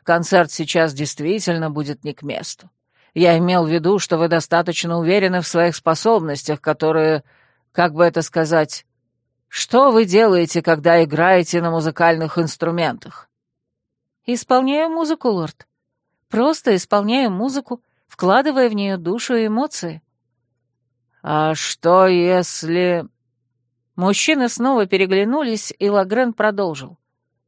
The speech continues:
«Что, если вы сыграете у щита, закрывающего Дагру, чтобы он пал?»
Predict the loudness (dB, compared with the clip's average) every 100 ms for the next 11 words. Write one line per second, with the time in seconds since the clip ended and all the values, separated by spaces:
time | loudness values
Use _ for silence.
0 | _ _ _ _ _ -20 -20 -4 2 4
1 | 4 0 -2 -4 -4 -2 -4 -4 0 0
2 | 2 0 0 -2 0 -4 -4 -2 -4 0
3 | 2 2 0 -6 -4 0 2 2 0 -4
4 | -4 -4 0 0 0 -6 -18 _ _ _
5 | _ -14 -4 0 4 2 2 0 0 -4
6 | 0 2 2 -4